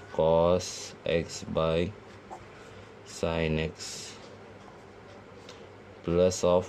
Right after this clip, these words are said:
this is plus, not into, plus of log into sin x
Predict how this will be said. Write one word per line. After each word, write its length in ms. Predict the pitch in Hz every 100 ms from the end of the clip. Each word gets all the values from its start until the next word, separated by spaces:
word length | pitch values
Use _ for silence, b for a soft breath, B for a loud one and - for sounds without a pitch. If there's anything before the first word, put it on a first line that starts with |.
| -
this 220 | 90 82
is 160 | 82 78
plus, 300 | - 85 90 -
not 200 | 80 78
into, 300 | 78 82 90 -
plus 280 | 76 78 80
of 260 | 87 85 - - - - - - - B B B - -
log 640 | - 78 80 80 82 76
into 340 | 76 78 76 78
sin 520 | - - 80 78 78
x 460 | 87 92 - -